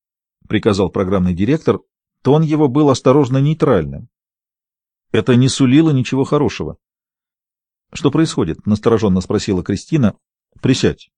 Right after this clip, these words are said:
велел ей шеф. «По-моему, нам пора готовиться к эфиру».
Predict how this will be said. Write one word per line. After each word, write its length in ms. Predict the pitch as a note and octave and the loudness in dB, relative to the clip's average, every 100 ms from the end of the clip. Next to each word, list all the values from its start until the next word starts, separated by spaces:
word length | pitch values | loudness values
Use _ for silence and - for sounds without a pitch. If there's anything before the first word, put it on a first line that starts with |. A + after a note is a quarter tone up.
| _ _ _ _ _ - | _ _ _ _ _ -6
велел 300 | G2 F#2+ E2 | -2 -2 -2
ей 140 | F2 | -6
шеф. 220 | - D#2 - _ _ _ _ _ _ _ - | -6 -8 -10 _ _ _ _ _ _ _ -8
«По-моему, 400 | G2 G2+ D#3+ D#3+ | 0 2 2 2
нам 180 | B2+ C3+ | 0 -2
пора 220 | C#3 C#3 | -2 -2
готовиться 400 | C3+ C#3+ C3 - | -2 -2 -4 -6
к 40 | D3 | -8
эфиру». 340 | - G2+ F#2+ | -4 -6 -6